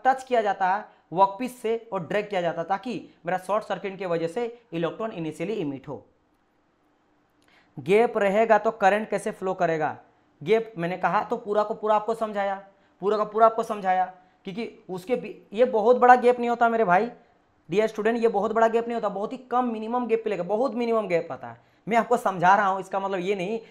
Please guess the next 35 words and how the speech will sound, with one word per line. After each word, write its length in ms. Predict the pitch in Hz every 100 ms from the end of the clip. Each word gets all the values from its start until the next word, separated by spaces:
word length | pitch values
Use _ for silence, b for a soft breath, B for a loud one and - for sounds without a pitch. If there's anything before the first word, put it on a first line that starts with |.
| B -
आप 140 | 160
जो 100 | 196
वेल्डिंग 320 | 175 170 226
करते 200 | 220 214
हो 60 | 233
तो 60 | 240
एकदम 360 | 226 254 262
सटा 380 | 247 208 202 240
के 120 | 247
कर 120 | 240 226
दो, 60 |
हल्का 340 | 208 240 254 247
सा 120 | 170
गैप। 240 | 131 120 b b -
मैं 80 | 208
यहाँ 120 | 220
समझा 320 | 220 202 208
दिया 140 | 226 226
तो 80 |
इसका 160 | 226 233
मतलब 180 | 226 208
ये 80 | 240
नहीं 120 | 226
कि 100 | 226
इतना 240 | 214 214
गैप 180 | 196 165
रहेगा, 260 | 131 113 117 _ b b b -
बीरबल 400 | 147 170 180 226
का 120 | 233
खिचड़ी 360 | 226 208 240 247
नहीं 200 | 226 202
है 120 | 262
कि 200 | 269 233 B B 190
कहीं 180 | 202
पे 140 | 220